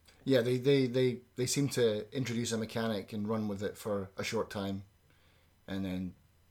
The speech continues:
just before you tire of it, then they switch to something else, and then maybe they'll use that mechanic again later on. Uh, it works well, I think.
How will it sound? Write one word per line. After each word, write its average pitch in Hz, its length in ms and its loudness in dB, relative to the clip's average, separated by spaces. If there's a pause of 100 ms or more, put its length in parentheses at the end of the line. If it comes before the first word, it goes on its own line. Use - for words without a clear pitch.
(220)
just - 200 -2
before - 280 -6
you 90 240 -6
tire 101 360 -2
of 92 140 -6
it, - 180 -6
then 95 220 -4
they 87 320 -6
switch - 280 -10
to 104 60 -10
something 101 340 -6
else, 127 420 -6 (400)
and - 120 -10
then 101 80 -4
maybe 101 200 -4
they'll 95 200 -4
use 98 220 -4
that 90 180 -4
mechanic 90 380 -8
again 92 320 -6 (180)
later 87 320 -6
on. 90 160 -8 (120)
Uh, 80 220 -6 (200)
it 113 100 0
works 117 240 -2
well, 104 240 -4 (140)
I - 40 -14
think. 117 220 -14